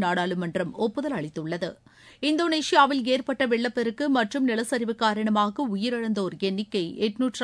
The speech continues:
ஐம்பதாக அதிகரித்துள்ளது. நேபாளத்தில் மாதேஸ் மாகாண முதலமைச்சராக நேபாளி காங்கிரஸ் நாடாளுமன்ற குழு தலைவர் திரு கிருஷ்ண யாதவ்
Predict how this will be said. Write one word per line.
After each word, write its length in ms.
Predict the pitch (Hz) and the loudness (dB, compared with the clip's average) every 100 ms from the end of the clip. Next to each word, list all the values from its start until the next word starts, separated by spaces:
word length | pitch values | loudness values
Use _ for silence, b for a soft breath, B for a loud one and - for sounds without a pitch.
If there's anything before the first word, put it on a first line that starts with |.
| 202 | 0
ஐம்பதாக 460 | 220 269 247 233 262 | 0 -2 -4 -4 -4
அதிகரித்துள்ளது. 680 | 170 175 160 175 165 170 160 - B B B 214 | -2 -4 -4 -4 -4 -4 -6 -10 B B B 2
நேபாளத்தில் 640 | 262 262 285 262 254 320 277 240 | 4 6 6 6 2 2 4 4
மாதேஸ் 320 | 233 247 - 220 | 2 0 0 0
மாகாண 380 | 202 240 226 214 | 2 0 0 0
முதலமைச்சராக 760 | 202 208 202 233 202 196 311 302 | 0 0 0 0 2 2 0 0
நேபாளி 360 | 220 208 214 208 220 | 0 0 -2 0 0
காங்கிரஸ் 360 | 196 208 208 - | 0 -2 -2 -2
நாடாளுமன்ற 500 | 196 190 190 190 185 185 | 0 0 0 -2 -2 -2
குழு 160 | 185 185 202 | -2 0 0
தலைவர் 420 | 170 185 165 165 | 0 0 -4 -4
திரு 140 | 220 180 180 | -4 -4 -4
கிருஷ்ண 260 | 262 277 262 185 | -4 -2 0 0
யாதவ் 300 | 180 165 | -2 -4